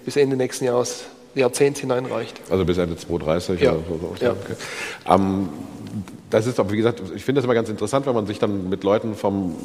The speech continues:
Speaker 2: in Anführungsstrichen, Land unterhält oder aus ländlichen, <clears throat> Entschuldigung, aus ländlichen Gebieten unterhält, die dann eben sagen, ähm, interessiert mich alles nicht. Wie gesagt, ich fahre da irgendwie noch weiter. Auf der anderen Seite hatte ich da eben diese, dieses hübsche Gespräch mit so ein paar Omnibusunternehmern, die sagten, ich wäre ja froh, wenn ich meinen Bus nicht mehr einmal am Tag,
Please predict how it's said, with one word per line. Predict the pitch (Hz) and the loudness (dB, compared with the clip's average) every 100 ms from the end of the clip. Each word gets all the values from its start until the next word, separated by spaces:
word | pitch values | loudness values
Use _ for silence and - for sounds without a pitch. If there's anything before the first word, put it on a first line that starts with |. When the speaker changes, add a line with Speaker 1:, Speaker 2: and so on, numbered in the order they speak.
| - - - - | -12 -12 -14 -8
Speaker 2:
in | - | -2
Anführungsstrichen, | 90 - 90 - 82 | 0 2 0 0 -2
Land | 85 92 95 | 2 2 2
unterhält | 95 87 123 120 | 0 0 0 -2
oder | 104 | -4
aus | 85 | 2
ländlichen, | 104 113 107 113 | 2 2 -2 -4
<clears throat> | - | -4
Entschuldigung, | 117 101 101 92 85 | -2 0 0 0 2
aus | |
ländlichen | 90 113 107 104 | 2 2 -2 -4
Gebieten | 92 117 | -4 -2
unterhält, | 92 95 87 104 - - - - | 0 2 4 4 0 -14 -12 0
die | |
dann | 101 104 | 2 2
eben | 101 | 2
sagen, | 95 98 104 - - - - | 4 4 2 -8 -16 -16 -2
ähm, | 95 95 92 92 104 | 2 4 2 0 -2
interessiert | 110 90 113 | -4 0 0
mich | 110 80 | 0 2
alles | 87 82 | 0 0
nicht. | 101 104 | -2 -2
Wie | 95 | -2
gesagt, | 92 87 | 0 -2
ich | - - | -4 -4
fahre | 92 95 92 | 0 2 2
da | 90 - | 2 0
irgendwie | 95 95 | 0 0
noch | 85 | 0
weiter. | 85 110 87 | 2 2 0
Auf | - | -2
der | 80 | -2
anderen | 98 | 0
Seite | 95 98 | 2 2
hatte | 95 | 0
ich | 95 | 0
da | 92 | -2
eben | 95 92 | 0 -2
diese, | 95 90 | -4 -4
dieses | 87 90 | -4 -2
hübsche | 107 - | -2 0
Gespräch | 92 - 90 95 | -2 0 2 2
mit | 98 | 2
so | 92 | -2
ein | |
paar | 85 82 | 0 0
Omnibusunternehmern, | 98 120 117 110 110 110 107 110 110 - - - - | 0 2 0 0 -2 0 2 2 2 -2 -12 -12 -4
die | 92 | 2
sagten, | 98 - | 2 0
ich | 90 | -2
wäre | 95 | 2
ja | 101 | 2
froh, | - 117 120 | 2 2 2
wenn | |
ich | 98 | -2
meinen | 92 90 87 | -2 -2 0
Bus | 101 90 | 0 0
nicht | 92 92 | -2 0
mehr | 95 87 82 | 0 2 2
einmal | 60 92 85 | 0 0 0
am | 90 | 2
Tag, | 127 - | 0 -2